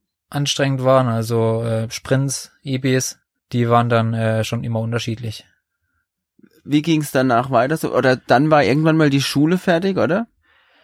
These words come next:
Speaker 1: Ich hab noch mal ein paar Jahre dran gehängt, also ich hab schon geschaut, dass ich den Leistungssport auch noch verfolgen kann, war in der U fünfzehn und U siebzehn, ja, wobei ja,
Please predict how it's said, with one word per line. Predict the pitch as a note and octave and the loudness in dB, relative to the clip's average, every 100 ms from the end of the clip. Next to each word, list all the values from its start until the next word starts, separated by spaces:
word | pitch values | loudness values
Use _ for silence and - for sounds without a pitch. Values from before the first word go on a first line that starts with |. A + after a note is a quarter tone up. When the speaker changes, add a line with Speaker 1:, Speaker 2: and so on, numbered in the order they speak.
| _ _ _ _ A3 | _ _ _ _ -12
Speaker 1:
Ich | D3 | -2
hab | C#3 D3+ | -2 0
noch | C3 | 0
mal | C3 B2+ | 2 0
ein | |
paar | B2+ B2 | 2 2
Jahre | B2 A#2+ | 4 2
dran | B2 C3+ | 0 -4
gehängt, | D3 C#3 D3+ C#3 | -2 -2 -4 -4
also | A#2 A#2 A#2 A#2 A#2 A2 _ - | -4 -2 0 2 0 -2 _ -14
ich | - | -4
hab | B2 - | -2 -2
schon | C3 | -2
geschaut, | B2+ B2 B2+ - | 0 2 2 2
dass | A#2 A#2+ | -2 -2
ich | A2+ - - _ _ | -4 -6 -16 _ _
den | A#2 | -2
Leistungssport | A#2 B2 C3 A#2+ - A#2 A#2 | 0 0 -2 -6 -2 -4 -2
auch | B2 | -4
noch | C3 - | -4 -6
verfolgen | - A2+ B2 C3 C3 | -12 -4 -2 -2 -2
kann, | C3 B2+ | -2 0
war | A2+ A2+ A2+ G#2+ _ _ _ _ _ - _ _ - | 2 4 2 0 _ _ _ _ _ -20 _ _ -2
in | C#3+ C#3+ | 0 4
der | C3 B2+ C3 | 6 6 4
U | C3 B2+ | 2 0
fünfzehn | - D3+ D#3 D#3+ C#3 | 0 -2 0 -2 0
und | B2+ | 0
U | B2 | -2
siebzehn, | - C#3+ - - C#3+ C#3+ C#3+ - _ _ _ _ | -2 -6 -4 0 0 0 -4 -8 _ _ _ _
ja, | C3+ A#2+ | -10 -10
wobei | A#2 B2 A#2 | -10 -10 -10
ja, | A#2+ A#2 | -8 -8